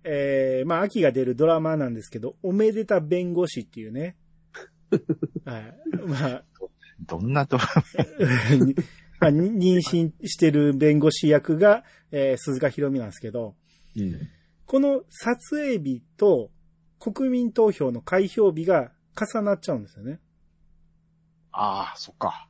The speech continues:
Speaker 1: はい。
Speaker 3: はいはいはいはい。
Speaker 1: まあ、テレビで投票、えー、開票して、どんどん順位を発表してる間も、アキは、まあ、収録してるんですけど、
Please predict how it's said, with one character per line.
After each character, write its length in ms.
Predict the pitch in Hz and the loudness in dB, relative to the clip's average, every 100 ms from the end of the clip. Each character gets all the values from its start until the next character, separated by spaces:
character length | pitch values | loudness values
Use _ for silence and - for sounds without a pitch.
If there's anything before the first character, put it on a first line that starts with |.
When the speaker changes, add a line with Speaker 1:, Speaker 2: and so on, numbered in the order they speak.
| _ | _
Speaker 1:
は 140 | - | -12
い。 160 | 123 120 _ _ _ - | -12 -14 _ _ _ -14
Speaker 3:
は 160 | 78 107 | 0 2
い 80 | 95 | 2
は 140 | 101 | -4
い 20 | |
は 140 | 90 90 | -8 -10
い 100 | 80 | -12
は 120 | 82 | -14
い。 80 | - _ _ | -16 _ _
Speaker 1:
ま 100 | 156 | -6
あ、 20 | 156 | 0
テ 120 | 185 | 4
レ 100 | 202 | 4
ビ 120 | 185 | 2
で 140 | 127 | -4
投 200 | 110 180 | -2 -2
票、 1000 | 165 180 165 160 160 160 160 160 160 165 - | 0 0 2 2 2 2 2 2 0 -2 -4
え 180 | 151 135 | -4 -4
ー、 40 | |
開 200 | - 185 | 0 0
票 240 | 196 170 165 | 2 0 0
し 140 | - | -4
て、 260 | 156 120 117 | -2 -2 -2
ど 200 | 139 180 | -2 0
ん 80 | |
ど 100 | 143 | 2
ん 80 | 127 | 2
順 220 | 135 180 | 4 4
位 80 | 139 | 2
を 40 | 113 | 2
発 220 | 151 - - 170 | -2 -4 -2 2
表 140 | 160 | 4
し 60 | 170 | 4
て 80 | |
る 100 | 160 | 4
間 260 | 160 165 170 | 4 4 4
も、 240 | 170 147 - - - | 4 2 0 -20 -2
ア 140 | 185 | 0
キ 140 | 185 156 | 2 4
は、 240 | 117 107 - - - - | 2 0 -12 -20 -20 -10
ま 120 | - | -2
あ、 20 | 143 | 2
収 180 | 202 | 4
録 240 | 175 160 156 | 4 4 0
し 100 | - | 2
て 100 | 175 | 4
る 100 | 175 | 4
ん 60 | 131 | 2
で 60 | |
す 100 | - | -2
け 100 | 120 | 2
ど、 280 | 127 120 | 4 4